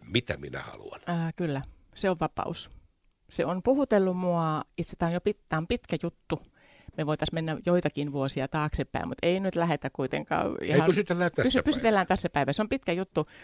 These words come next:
Speaker 2: mutta vapaus. Et mä haluun kokea sen, että mä oon vapaa. Ja vapaushan tuo myöskin vastuuta. Hmm.
Speaker 1: Niin sulla on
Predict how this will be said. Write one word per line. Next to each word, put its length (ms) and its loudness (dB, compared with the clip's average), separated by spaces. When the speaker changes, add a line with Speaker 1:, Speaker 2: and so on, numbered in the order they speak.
Speaker 2:
mutta 360 0
vapaus. 540 2
Et 120 -4
mä 100 0
haluun 480 2
kokea 380 0
sen, 440 -2
että 200 -6
mä 120 -2
oon 380 -2
vapaa. 580 -2
Ja 80 2
vapaushan 460 2
tuo 160 -2
myöskin 360 -6
vastuuta. 480 -8
Hmm. 280 -6
Speaker 1:
Niin 80 -8
sulla 180 -2
on 60 -6